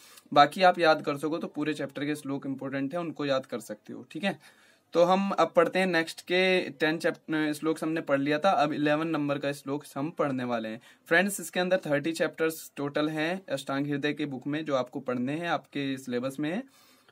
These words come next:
ठीक है। अगर आपने ये फर्स्ट चैप्टर बहुत ही ईजीली अच्छे से समझ लिया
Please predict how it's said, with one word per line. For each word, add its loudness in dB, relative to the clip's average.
ठीक -2
है। 4
अगर 6
आपने 6
ये 0
फर्स्ट 0
चैप्टर 0
बहुत -4
ही -4
ईजीली 0
अच्छे 0
से -4
समझ -2
लिया 0